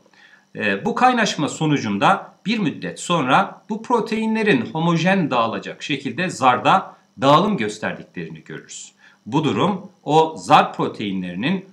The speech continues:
fosfolipitlerin arasından kaymak suretiyle zar içerisinde hareket ettiklerini gösterirler arkadaşlar. Ve bu ha-, e, hareketin muhtemelen,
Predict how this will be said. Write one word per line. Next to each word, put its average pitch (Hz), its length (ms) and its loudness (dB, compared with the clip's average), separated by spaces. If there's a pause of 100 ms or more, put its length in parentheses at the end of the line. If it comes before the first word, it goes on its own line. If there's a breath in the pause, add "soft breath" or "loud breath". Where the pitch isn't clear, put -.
(140)
fosfolipitlerin 180 1040 -6
arasından 160 680 -2
kaymak 120 420 -2
suretiyle 151 600 -6
zar 170 240 -2
içerisinde 127 600 -4
hareket - 440 -6
ettiklerini 92 540 -10
gösterirler 85 560 -12
arkadaşlar. 78 680 -14 (380 loud breath)
Ve 165 320 2
bu 135 160 0
ha-, 139 260 2
e, 107 100 -4
hareketin 135 540 -4
muhtemelen, 120 720 -4